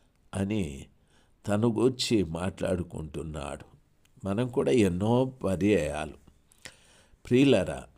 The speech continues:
మనతో ఉన్న దేవుణ్ణి మరిచిపోతాం. మనతో ఉన్నటువంటి ఆ గొప్ప వాక్యాలను, వాగ్దానాలను మరిచిపోతాం.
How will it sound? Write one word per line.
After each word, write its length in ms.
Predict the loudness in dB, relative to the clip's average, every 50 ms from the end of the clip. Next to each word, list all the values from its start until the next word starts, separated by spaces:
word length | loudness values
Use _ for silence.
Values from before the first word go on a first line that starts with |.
| _ _ _ -8
మనతో 560 | -2 0 0 2 4 2 2 2 2 2 2
ఉన్న 420 | 2 2 0 -2 -2 -4 -6 -6 -8 -10
దేవుణ్ణి 600 | -10 -4 2 2 4 4 2 0 -4 -6 -6 -8
మరిచిపోతాం. 1000 | -8 -8 -6 -6 -6 -6 -6 -10 -12 -10 -8 -8 -8 -6 -6 -8 -8 -8 -8 -10 -14 _ -20 _ _ _ _ _ _ _ _ _ _ _ _ _ _ _ _ _ _ -2
మనతో 460 | -2 2 2 2 2 4 4 4 6
ఉన్నటువంటి 1000 | 6 4 2 2 2 0 0 0 0 0 -2 -2 -2 -4 -4 -6 -6 -8 -12 -18 -20 _ _ _ _ _ _ _ _ _ -8
ఆ 140 | -6 -4 -4
గొప్ప 480 | -4 -6 -2 -2 -2 -2 -2 -2 -2 -2
వాక్యాలను, 1200 | -2 -2 -2 -4 -2 -2 -2 -2 -2 -4 -6 -2 0 0 2 2 0 -2 -4 -6 -10 -10 -12 -10 -6
వాగ్దానాలను 800 | -2 0 0 0 0 -2 -2 -2 -2 0 -2 -2 -4 -4 -4 -6 -8
మరిచిపోతాం. 920 | -6 -4 -4 -4 -4 -4 -10 -14 -10 -8 -8 -8 -8 -8 -12 -12 -12 -14